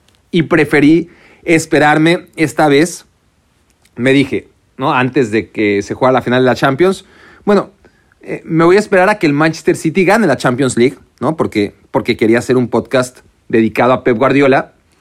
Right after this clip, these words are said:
Y la verdad estuve a punto, pero a nada. Al final,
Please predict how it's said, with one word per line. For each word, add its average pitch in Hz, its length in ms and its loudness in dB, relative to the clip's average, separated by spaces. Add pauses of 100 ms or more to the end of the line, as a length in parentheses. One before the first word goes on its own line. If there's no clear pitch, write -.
(140)
Y 190 60 0
la 185 100 4
verdad 240 160 4
estuve 285 220 0
a 240 160 -2
punto, 220 420 0 (100)
pero 131 160 0
a 131 40 2
nada. 160 420 0 (260)
Al 117 140 -6
final, 131 340 0